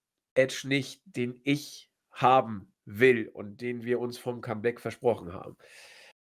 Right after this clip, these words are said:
Zugegebenermaßen, sein Bart ist leicht ergraut, seine Brustmuskulatur nicht die ausgeprägteste. Unter uns, Edge war aber auch manchmal früher schon nicht der Allerfitteste,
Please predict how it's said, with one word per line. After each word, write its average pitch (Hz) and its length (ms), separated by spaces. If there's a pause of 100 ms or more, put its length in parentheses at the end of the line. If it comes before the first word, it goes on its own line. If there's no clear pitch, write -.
(240)
Zugegebenermaßen, 160 800
sein 147 220
Bart 151 280
ist 135 160
leicht 113 380
ergraut, 120 600 (140)
seine 135 260
Brustmuskulatur 147 920
nicht 131 240
die 139 80
ausgeprägteste. 196 1160
Unter 131 240
uns, 143 200
Edge 135 280
war 123 260
aber 107 420
auch - 160
manchmal 123 320
früher 202 260
schon 117 200
nicht 113 140
der 120 80
Allerfitteste, 113 640